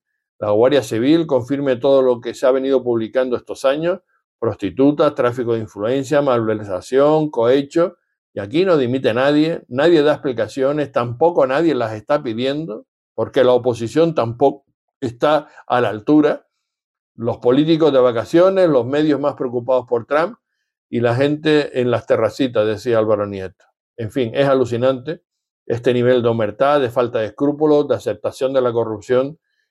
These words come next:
y el nepotismo en, en, en España. En fin, que se entretengan ustedes en esta Semana Santa, eh,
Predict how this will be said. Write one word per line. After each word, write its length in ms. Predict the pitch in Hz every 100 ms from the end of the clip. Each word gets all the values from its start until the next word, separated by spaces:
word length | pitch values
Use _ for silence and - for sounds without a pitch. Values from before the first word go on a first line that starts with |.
| -
y 120 | 127
el 100 | 123
nepotismo 640 | 123 113 113 117 120 117
en, 320 | 110 95 92 -
en, 220 | 113 107
en 120 | 117
España. 500 | 113 - 147 139 95 _ _ _ _ _
En 140 | 110 104
fin, 360 | 147 117 - _ _ _
que 120 | - 117
se 120 | 127
entretengan 580 | 120 120 123 139 117 113
ustedes 380 | 113 123 113
en 100 | 113
esta 180 | 113 117
Semana 320 | 113 110 110
Santa, 640 | 107 131 131 143 147 139 131
eh, 400 | 113 107 98 101